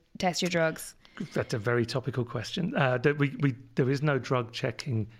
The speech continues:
Speaker 1: Okay.
Speaker 2: in Ireland at the moment. So
Speaker 1: But
Speaker 2: what
Speaker 1: there,
Speaker 2: we
Speaker 1: there is at some festivals, isn't there? Is there a system where you can check your ecstasy tablets? Or
Speaker 2: Not, not in
Speaker 1: no?
Speaker 2: Ireland. In,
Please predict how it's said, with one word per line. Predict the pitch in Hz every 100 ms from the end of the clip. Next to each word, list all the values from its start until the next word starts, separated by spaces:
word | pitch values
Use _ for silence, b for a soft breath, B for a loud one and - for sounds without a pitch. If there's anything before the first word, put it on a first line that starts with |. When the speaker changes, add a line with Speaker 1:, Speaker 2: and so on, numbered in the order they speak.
| B
Speaker 1:
Okay. | 185
Speaker 2:
in | 127
Ireland | 113 107 104 101
at | -
the | 120
moment. | 110 104 113
So | 131
Speaker 1:
But | 117
Speaker 2:
what |
Speaker 1:
there, | 240
Speaker 2:
we | 147
Speaker 1:
there | 247 254
is | 294 311
at | 302
some | 285 269
festivals, | 233 185 - 180 175
isn't | 208 226
there? | 196
Is | 190
there | 220
a | 226
system | 240 240 - 214
where | 208
you | 202
can | 208 196 190 180
check | - 190 185 202
your | 180
ecstasy | 175 175 - 180
tablets? | 175 170 175 165 160
Or |
Speaker 2:
Not, | 143 -
not | 135 139 143
in |
Speaker 1:
no? | 208
Speaker 2:
Ireland. | 247 151 107
In, | 196 139